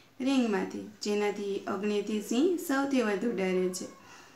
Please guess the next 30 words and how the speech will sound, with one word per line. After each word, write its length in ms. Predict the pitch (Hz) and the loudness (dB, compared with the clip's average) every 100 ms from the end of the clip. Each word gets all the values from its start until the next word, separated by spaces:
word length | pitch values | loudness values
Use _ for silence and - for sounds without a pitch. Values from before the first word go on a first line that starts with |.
| - - | -20 -10
એમાંથી 460 | 226 233 262 247 254 | -4 0 2 2 0
પસાર 420 | 226 214 226 196 - | 0 -2 0 -2 -2
થવાનું 380 | 190 190 196 190 | -2 0 0 0
કહે 180 | 247 | -2
અને 280 | 233 196 196 | 0 0 0
સિંહ 320 | 185 220 214 | 0 0 0
એમાંથી 360 | 208 202 202 247 | 0 0 0 -2
પસાર 500 | - 254 247 226 220 226 | 0 -2 2 2 2 6
પણ 220 | 262 330 - - - - - | 6 6 2 -14 -20 -20 -4
થઈ 160 | 277 262 | 0 0
જાય 300 | - 175 214 | 0 -4 -4
છે. 220 | - - 170 - - - - | -6 -6 -8 -16 -20 -20 -8
તો 60 | 208 | -6
આપણે 300 | 202 240 233 | -4 -2 0
જોઈએ 260 | 254 247 | 0 0
કે 180 | 226 202 | 0 -2
માણસો 480 | 202 214 226 240 247 | 2 2 0 0 -2
છે 160 | 240 | 0
એની 300 | 233 220 214 | 0 0 0
આગળ 360 | 208 202 220 254 - - - - | 0 0 0 -2 -6 -14 -20 -12
આવું 260 | 214 208 190 | -6 -4 0
કામ 380 | 220 269 277 - | 2 4 2 0
કરાવે 440 | 233 226 214 190 | 2 4 6 4
છે, 160 | 180 - | 2 -4
જીવનું 720 | - 202 214 220 247 330 - - | -4 0 2 4 2 0 -2 4
જોખમ 440 | 247 262 233 208 | 4 4 2 0
રહે 280 | 190 190 185 | 0 0 0
છે 300 | 185 190 185 | -2 -2 0
એના 160 | 190 | 2
માટે. 380 | 185 185 180 190 | 2 0 -2 -6